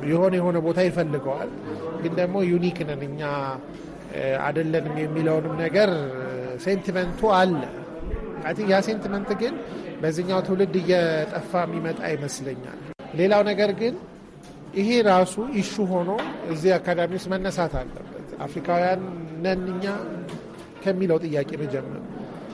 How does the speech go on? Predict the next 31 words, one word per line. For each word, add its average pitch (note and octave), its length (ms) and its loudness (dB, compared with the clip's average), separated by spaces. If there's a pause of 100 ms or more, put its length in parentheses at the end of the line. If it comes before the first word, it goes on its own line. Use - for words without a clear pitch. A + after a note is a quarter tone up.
(320)
ከሆንን G#3+ 500 2 (300)
እንደ D#3+ 200 -4
አፍሪካዊ E3+ 500 2
ነው D#3+ 160 -2
እየኖርን F3 440 0
ያለ F#3+ 240 -2
ነው። A3+ 140 -8 (560)
ለፓን D3+ 320 0
አፍሪካኒዝም E3+ 840 0
እኛ C#3+ 220 -4 (720)
ለነጻነት D#3 680 -2
ብዙ D3+ 220 -4
አስተዋጽኦ D3 460 2
አድርገናል C#3+ 460 0
እንላለን። B2+ 640 -4
ግን F3 160 -2 (120)
በቃ D3+ 240 -2 (160)
ያ E3 120 -2 (220)
ስልሳ F3 300 -2
ዓመት E3+ 200 0
በፊት E3+ 260 0
የሆነውን D#3+ 400 2
ነገር E3 260 2
ሁሌ G3+ 200 0
ይዘን D#3+ 260 0
መኖር D#3+ 260 0
እንችላለን? F3 560 -2 (460)
አሁን D3+ 240 0
ምን D#3+ 140 -4
እያደረግን C#3 540 -2
ነው? A#2+ 140 -12